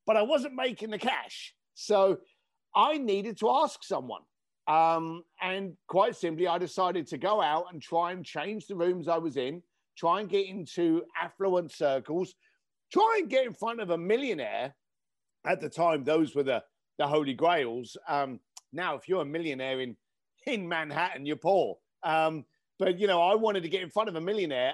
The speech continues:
and go, "How come you're rich and, and I'm not?" Um, and so without realizing it, I started building up this social club, these parties, these events.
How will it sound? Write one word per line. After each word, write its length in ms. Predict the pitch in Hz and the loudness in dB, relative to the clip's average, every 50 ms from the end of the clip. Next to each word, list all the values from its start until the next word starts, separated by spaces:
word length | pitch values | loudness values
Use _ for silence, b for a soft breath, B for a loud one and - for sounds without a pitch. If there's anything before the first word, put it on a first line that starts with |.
| 156 | -2
and 100 | 170 147 | -6 -4
go, 260 | 139 170 165 160 151 - - _ _ _ _ _ _ _ | 0 2 2 4 2 0 -2 _ _ _ _ _ _ _
"How 300 | - - - - 320 - | -4 -2 -2 0 0 -2
come 260 | - - 262 277 233 | -4 -4 -4 -4 -2
you're 220 | 226 240 233 233 | 0 0 0 2
rich 360 | 214 226 220 214 214 - - | 2 0 0 0 -2 -8 -12
and, 140 | 165 147 156 - - | -12 -14 -14 -10 -8
and 140 | 180 160 180 | -6 -2 -2
I'm 240 | 214 233 233 202 | 0 0 0 0
not?" 300 | 180 208 254 247 180 127 - - - - _ _ _ _ _ | 2 4 4 4 4 2 -2 -10 -20 -20 _ _ _ _ _
Um, 460 | - 160 160 165 165 170 170 165 143 _ _ _ _ _ _ _ _ _ - | 0 2 4 4 4 2 -2 -6 -12 _ _ _ _ _ _ _ _ _ -8
and 180 | 180 185 190 147 | -8 -8 -8 -4
so 200 | - - 202 190 | 0 2 2 2
without 320 | 175 185 220 233 226 208 | 2 0 -2 -2 -2 -4
realizing 580 | 196 208 233 226 202 160 156 151 120 113 139 147 | -4 -2 0 0 0 0 -2 -4 -6 -8 -8 -6
it, 100 | 151 160 | -6 -6
I 140 | 175 180 | -6 -8
started 640 | 160 - - - 185 180 180 175 165 175 180 156 131 - _ _ _ _ _ _ - | -12 -8 -2 2 4 4 4 4 2 -2 -4 -4 -4 -8 _ _ _ _ _ _ 2
building 300 | 196 208 202 190 185 180 | 4 4 6 4 4 2
up 180 | 180 175 - - | 0 -2 -2 -4
this 220 | 185 165 147 - | -6 -6 -6 -8
social 640 | - - - - 196 185 190 175 - - 180 180 170 | -12 -8 -2 0 0 0 0 -2 -2 -2 -2 -2 -2
club, 680 | - - - - 170 175 180 180 180 175 175 175 143 131 127 | -4 -10 -10 -4 -2 0 2 4 4 4 2 2 -2 -10 -10
these 300 | - 147 139 131 127 117 - - | -8 -6 -6 -6 -6 -8 -10 -6
parties, 600 | - 170 185 185 185 185 185 185 175 185 175 143 - | -2 0 2 2 2 2 0 -2 -4 -4 -6 -10 -10
these 240 | 147 139 139 110 | -10 -10 -8 -8
events. 640 | 139 131 - 196 190 190 190 185 175 - - - | -8 -6 -4 -4 -2 -2 -4 -6 -10 -14 -20 -20